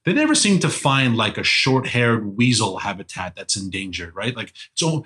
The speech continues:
you wanna drill a half mile, of la-, a half acre of land, and they always find some rare, you know,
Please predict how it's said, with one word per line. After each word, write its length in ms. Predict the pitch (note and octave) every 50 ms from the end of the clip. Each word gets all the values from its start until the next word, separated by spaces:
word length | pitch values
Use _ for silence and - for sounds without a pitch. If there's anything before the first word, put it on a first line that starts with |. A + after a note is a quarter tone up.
| - -
you 60 | D3+
wanna 200 | D3+ F3+ G#3+ G#3+ E3+
drill 200 | D#3+ G#3 G3 F3+
a 60 | D3
half 320 | C3 E3 F3+ F#3 D#3 -
mile, 400 | E3 D#3+ D#3+ D#3+ E3 E3 D#3+ D#3
of 100 | D3+ D3
la-, 300 | C#3 D3+ D3+ C#3 C#3+ C#3+
a 40 | C3+
half 300 | B2 B2 E3 F3 D3+ E3+
acre 240 | F3 E3 D#3+ D3+ C#3+
of 100 | C#3 B2+
land, 460 | B2+ B2+ B2+ B2+ B2 A#2 A2 G#2+ G#2 _ _ _ _ _ -
and 120 | B2 A#2 A#2+
they 60 | A#2+
always 300 | B2 B2 C3+ C3 B2 -
find 320 | - C#3 B2+ B2+ B2 A#2+ A#2+
some 220 | - B2 A2+ A2+
rare, 560 | G#2 G2+ A2+ A2+ A#2 A#2 A#2 A#2 A2+ G#2 - _ _ _ _ _ _ -
you 100 | A#2 G#2
know, 300 | G#2 G#2 G2+ F#2+ F2+